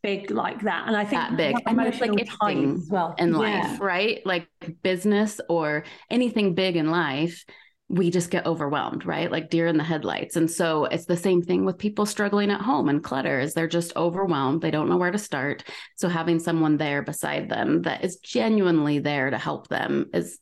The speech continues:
Speaker 2: is the big difference.
Speaker 1: And we know that organizing can actually help with mental health and with stress. We've
Speaker 2: Absolutely.
Speaker 1: seen a massive boom in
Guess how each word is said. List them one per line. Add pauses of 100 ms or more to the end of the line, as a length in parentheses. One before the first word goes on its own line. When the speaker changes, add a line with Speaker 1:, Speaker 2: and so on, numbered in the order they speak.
Speaker 2:
is
the
big
difference. (100)
Speaker 1:
And
we
know
that
organizing
can
actually
help
with
mental
health (160)
and
with
stress.
We've
Speaker 2:
Absolutely.
Speaker 1:
seen
a
massive
boom
in